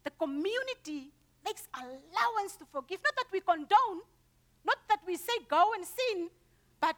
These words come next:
we're saying, when that happens, "Come, don't stay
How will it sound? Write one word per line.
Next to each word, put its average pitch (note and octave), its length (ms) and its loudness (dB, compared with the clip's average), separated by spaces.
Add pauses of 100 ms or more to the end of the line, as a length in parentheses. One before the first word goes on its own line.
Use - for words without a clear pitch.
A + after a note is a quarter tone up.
we're C#4+ 120 -6
saying, F#4+ 600 -4 (120)
when C#4+ 220 -4 (120)
that G4+ 160 2 (140)
happens, B3 580 -8 (500)
"Come, A#3+ 420 -18 (240)
don't C#4+ 260 -10
stay - 520 -12